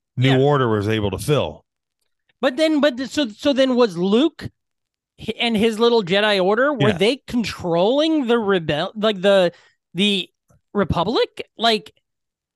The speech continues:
Speaker 2: and
Speaker 1: Yeah, and, like, I don't know if I have to do books or comic books to figure this out, but
Speaker 2: Yeah.
Speaker 1: also, like, a lot of the, uh, uh, Snoke, which I guess is pretty good since they left this all, this shit all vague if,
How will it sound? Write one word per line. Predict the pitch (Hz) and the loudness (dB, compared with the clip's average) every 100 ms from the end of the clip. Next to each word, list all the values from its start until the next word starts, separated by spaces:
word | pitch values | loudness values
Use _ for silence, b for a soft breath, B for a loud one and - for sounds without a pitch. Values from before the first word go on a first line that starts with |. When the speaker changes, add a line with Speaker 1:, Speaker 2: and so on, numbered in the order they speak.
| _ _ _ _ | _ _ _ _
Speaker 2:
and | 262 277 262 _ | -6 -4 -8 _
Speaker 1:
Yeah, | 135 190 160 - | 2 4 4 0
and, | 156 175 170 | 0 2 2
like, | 160 160 131 _ _ | 2 2 0 _ _
I | 156 | 0
don't | 170 | 4
know | 160 147 | 6 6
if | |
I | 135 | 4
have | 135 117 | 2 2
to | 117 113 | 0 0
do | 104 98 131 | -2 0 -2
books | 95 113 135 - - | 0 -2 -2 -4 -10
or | 98 | -6
comic | - 113 131 131 | -2 0 0 0
books | 156 156 - | 0 0 -4
to | 139 | -4
figure | 160 151 156 | -2 0 2
this | 156 127 | 2 0
out, | 156 156 - | 0 0 -2
but | 117 | 0
Speaker 2:
Yeah. | 151 | 2
Speaker 1:
also, | 135 127 131 | 2 0 0
like, | 123 123 120 101 b b b - | 0 0 0 -4 b b b -6
a | |
lot | 131 165 175 | -2 2 2
of | 156 | 0
the, | 147 135 131 | -2 0 0
uh, | 120 113 104 92 - _ _ _ _ _ _ _ | 2 2 0 -2 -6 _ _ _ _ _ _ _
uh, | 107 104 98 90 90 92 - _ - | -6 -4 -4 -4 -6 -8 -12 _ -16
Snoke, | - - - 131 139 147 - - _ _ _ _ _ - | -14 -12 -2 0 2 0 -6 -14 _ _ _ _ _ -2
which | 175 | 2
I | 202 | 2
guess | 208 277 269 | 6 4 4
is | 233 | 0
pretty | - 214 160 | 2 0 4
good | 180 165 | 4 4
since | 135 131 | 2 2
they | 135 | 2
left | 131 135 | 2 0
this | 131 113 | 0 -2
all, | 135 127 120 - | 0 0 -2 -6
this | 123 117 | -6 -6
shit | - 139 | -4 -2
all | 117 107 | -2 -4
vague | 113 127 113 104 | -4 -2 -2 -4
if, | 101 | -8